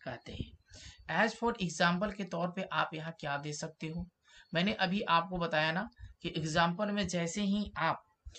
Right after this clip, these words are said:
मैंने इसमें definition में दिया था काऊ, काऊ में जैसे ही एस मिलाओगे तो यह क्या बन जाएगा, प्लूरल बन जाएगा, यानी कि बहुत सारे गाय हो सकती है। उसके बाद मैंने एक definition रखा था आप लोगों को क्या,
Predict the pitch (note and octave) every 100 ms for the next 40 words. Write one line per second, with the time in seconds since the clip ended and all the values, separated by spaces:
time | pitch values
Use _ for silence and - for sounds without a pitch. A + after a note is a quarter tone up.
0 | - _ D#3 E3 F#3+ G#3+ F3+ G3+ F#3+ F3
1 | F3 E3+ G3 F#3+ F3 E3 E3 E3+ - B2
2 | A#2 G#2 - _ _ _ - - D#3 G#3
3 | A3 F3+ F3+ F3 G#3 G3 F3 F3 F3 E3
4 | D#3 D#3+ D#3+ D#3+ D3+ D3+ D3+ D3+ D3+ D3
5 | D3+ G3 F3+ - _ _ _ - B2+ A#2+
6 | A2+ A2+ G#2+ A2+ A#2+ A#2+ - _ - -
7 | C#3+ C#3+ D#3 D3+ D#3 C#3 C#3 - C3 G3+
8 | - B2+ A#2+ A#2 - A2 - A#2+ B2 _
9 | - - - E3+ A#3 A3 G3 F#3+ G#3+ F#3+
10 | F#3+ F#3+ F3+ G3+ F#3+ F#3+ G3 F3+ F3 F#3
11 | F3+ G3 - F#3+